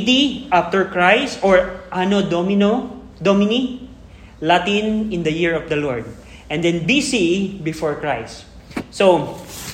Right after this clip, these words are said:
now, next. <coughs> Yan. A D stands for in the year of the Lord, and it refers specifically to the birth of Jesus Christ. B C stands for before Christ.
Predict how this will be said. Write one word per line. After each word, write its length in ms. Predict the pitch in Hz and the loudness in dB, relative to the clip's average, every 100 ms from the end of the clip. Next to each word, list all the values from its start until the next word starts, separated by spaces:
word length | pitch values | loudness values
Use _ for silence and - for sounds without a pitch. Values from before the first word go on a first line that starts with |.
| - 185 | 0 2
now, 200 | 170 170 | 2 0
next. 480 | 233 - - - - - - - - - - - - - - - - - | -2 -2 -8 -14 -18 -20 -18 -18 -18 -20 -20 -20 -20 -20 -20 -20 -8 0
<coughs> 160 | - 214 - - - - - - - 147 | 2 2 0 -8 -14 -18 -20 -20 -10 0
Yan. 320 | 143 110 - | 0 0 -6
A 140 | 160 202 196 | 0 2 2
D 160 | 214 | -4
stands 400 | 208 190 185 175 | -2 0 2 0
for 640 | - 180 175 170 165 170 - - - - 185 | -2 2 4 4 0 -4 -12 -18 -20 -10 -2
in 160 | 175 | 0
the 160 | 151 151 | 2 0
year 320 | 170 185 185 | 2 2 2
of 160 | 147 139 | -2 -2
the 80 | |
Lord, 560 | 156 160 139 170 180 - | -2 0 0 -2 -4 -8
and 160 | 151 151 | -6 -6
it 160 | 151 | -4
refers 400 | 156 - 170 165 | -6 -2 -2 -2
specifically 1040 | - - - - 170 - - 202 170 170 165 | -6 -14 -18 -12 -12 -10 -8 -4 -4 -4 -4
to 80 | |
the 80 | 147 | -4
birth 400 | 139 160 165 170 | -4 0 -2 -2
of 160 | 139 127 | -10 -10
Jesus 320 | 131 - - | -10 -10 -4
Christ. 320 | 139 110 - - - - - | -2 -2 -6 -18 -18 -18 -4
B 160 | 170 247 | 2 2
C 160 | 240 | 2
stands 480 | 175 - 165 180 - | -2 2 2 2 -2
for 240 | - 156 147 | 0 2 2
before 400 | 143 - 143 139 | -2 -4 -4 -4
Christ. 480 | 131 107 - - | -6 -6 -10 -18